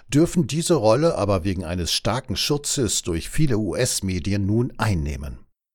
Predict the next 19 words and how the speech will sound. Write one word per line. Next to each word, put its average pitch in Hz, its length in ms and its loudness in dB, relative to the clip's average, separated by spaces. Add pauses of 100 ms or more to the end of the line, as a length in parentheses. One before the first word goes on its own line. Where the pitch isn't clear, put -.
(360)
Dieser 160 280 4
Schutz - 400 0
besteht - 360 -2
auch 92 140 -2
darin, 107 540 2
dass 101 180 0
die - 140 -8
ökonomischen 120 720 0
Gründe 160 480 2
für - 160 -4
die 78 100 -6
gesellschaftlichen 90 800 0
Spaltungen 104 720 0
und 76 240 -8
Ungleichheiten 98 840 -2 (240)
nicht 123 300 -2
angemessen 113 580 -2
thematisiert 107 800 -2
werden, 92 380 -2